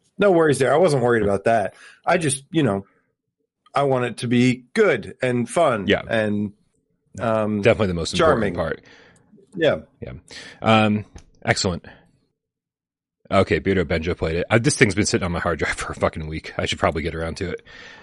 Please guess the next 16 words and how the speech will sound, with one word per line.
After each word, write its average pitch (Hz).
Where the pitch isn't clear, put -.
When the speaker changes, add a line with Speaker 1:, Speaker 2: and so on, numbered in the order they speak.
Speaker 2:
<laughs> -
Um, 117
yeah, 131
we'll 123
definitely 143
have 117
coverage 120
of 101
this, 117
uh, 113
as 95
we 92
get 92
closer 98
to, 92
uh, 87